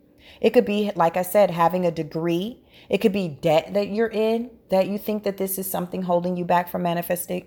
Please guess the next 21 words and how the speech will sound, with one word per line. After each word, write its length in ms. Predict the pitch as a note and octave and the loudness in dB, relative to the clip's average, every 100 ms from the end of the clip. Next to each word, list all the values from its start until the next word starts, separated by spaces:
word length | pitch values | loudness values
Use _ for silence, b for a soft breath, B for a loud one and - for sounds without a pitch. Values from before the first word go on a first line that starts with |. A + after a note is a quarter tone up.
| _ | _
manifesting. 800 | F3+ F3 F#3+ F#3+ F3 - F#3 G#3 B B B B | -2 0 0 0 -4 -2 -8 -8 B B B B
It 100 | G#3+ | 4
could 200 | A#3 G3+ | 6 4
be 160 | G3+ | 2
race 420 | E3+ D#3+ E3 G#3+ - | 4 4 4 0 -4
or 160 | E3 | -4
gender. 560 | D3 D#3+ E3 F3 A3+ - _ | -2 -4 0 0 -2 -8 _
And 140 | F3+ F3+ | -4 -2
I 80 | |
know 200 | F3+ F3+ | 0 0
that 140 | F#3 F3 | 2 2
a 60 | |
lot 320 | E3 D#3+ D#3+ F#3 | 2 2 2 2
of 100 | F#3 | -2
times, 540 | F3+ E3+ E3+ E3+ - B B - | -4 -2 -2 -4 -10 B B -6
um, 440 | E3+ D#3+ D3 C#3+ | -2 0 -2 -4
you 100 | E3+ | -2
know, 120 | F3 | 2
we 180 | D#3 F3+ | 2 0
use 400 | F3 F3 F#3 F3+ | -2 -2 -2 -4
these, 460 | E3+ F#3 F#3+ F#3+ | 0 0 2 -2